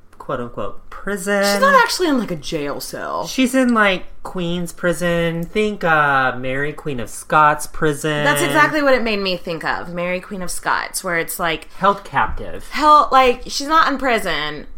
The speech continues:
Speaker 2: She's in castles. She still has, instead of having, like, all her servants, she has two servants. But she's still, like,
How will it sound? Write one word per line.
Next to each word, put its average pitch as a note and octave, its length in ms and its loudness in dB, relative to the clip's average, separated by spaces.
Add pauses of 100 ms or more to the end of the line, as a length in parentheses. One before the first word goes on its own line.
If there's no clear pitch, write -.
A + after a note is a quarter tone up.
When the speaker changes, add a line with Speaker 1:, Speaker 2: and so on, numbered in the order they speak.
(180)
Speaker 2:
She's B3 400 -4
in C#4+ 220 0
castles. E3 880 0 (120)
She B3+ 300 -10
still C#4 240 -2
has, B3 460 2 (360)
instead C4+ 280 2
of B3+ 80 4
having, B3 280 4
like, G#3+ 220 -2 (140)
all G#3+ 220 6
her G3+ 120 -2
servants, D#3+ 540 -4
she G3 140 -4
has E3 420 -4
two G3 260 -8
servants. C#3 720 -10 (400)
But A3+ 120 -4
she's C4 220 -4
still, C#4 240 2
like, A#3 300 2